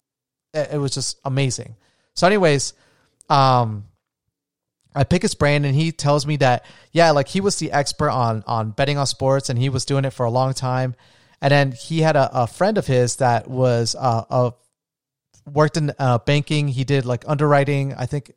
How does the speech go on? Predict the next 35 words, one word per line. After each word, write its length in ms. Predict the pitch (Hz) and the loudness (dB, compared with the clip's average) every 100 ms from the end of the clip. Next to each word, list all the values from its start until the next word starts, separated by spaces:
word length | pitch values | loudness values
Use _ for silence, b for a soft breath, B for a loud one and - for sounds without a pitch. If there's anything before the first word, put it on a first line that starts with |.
| _ | _
I 120 | 123 | -10
think 160 | 123 143 | -6 -4
that's 220 | 147 - | -6 -6
the 80 | 143 | -6
story. 360 | - 143 147 143 b b b b | -4 -4 -4 -8 b b b b
He 120 | - | 0
had, 160 | 147 156 | 2 4
like, 140 | 143 | 2
an 60 | - | 0
underwriting 440 | 160 160 156 151 | 0 4 4 2
slash 340 | 139 139 113 - | 0 0 0 2
programming 480 | 143 131 139 143 127 | 0 2 0 0 -2
background. 760 | 147 135 - 139 139 143 139 b b b b b | -2 -2 -2 -2 0 -2 -6 b b b b b
And 640 | 147 139 131 123 117 117 127 | 2 4 4 2 0 -4 -4
his 260 | 143 160 | -2 0
job 300 | - 139 139 | 2 4 4
when 100 | 139 | 0
he 60 | 123 | 0
was 240 | 127 - | -2 -2
working 240 | 131 - 120 | -4 -4 -6
for 100 | 120 | -6
these 180 | 113 | -4
large 280 | 127 120 - | -2 -2 -2
banks 280 | 170 185 - | -4 -4 -6
was 120 | 117 | -4
just 200 | 127 - | -4 -4
loo-, 220 | 131 131 131 | -2 -2 -2
looking 380 | 131 135 127 | -2 -2 -2
for 180 | 113 120 | -4 -4
risk 380 | 104 151 117 - | 0 0 0 -4
and 160 | 120 120 | -6 -4
looking 300 | 117 123 110 | -4 -8 -6
for 240 | 131 117 | -2 -2
ways 340 | 120 120 117 - | 0 -2 -4 -4
to 320 | 117 110 | -2 -2